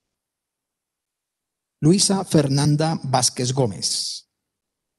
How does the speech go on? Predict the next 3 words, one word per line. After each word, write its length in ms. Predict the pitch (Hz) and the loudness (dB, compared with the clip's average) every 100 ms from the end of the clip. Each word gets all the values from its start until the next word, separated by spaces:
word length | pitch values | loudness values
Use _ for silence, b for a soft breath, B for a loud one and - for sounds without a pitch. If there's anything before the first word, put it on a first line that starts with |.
| _ _ _ _ _ _ _ _ _ _ _ _ | _ _ _ _ _ _ _ _ _ _ _ _
Artículo 540 | 135 - 165 180 185 165 | -4 -2 4 4 4 0
décimo 400 | 151 185 180 170 | 0 2 0 0
cuarto. 640 | 160 113 104 90 - | -2 -4 -8 -14 -16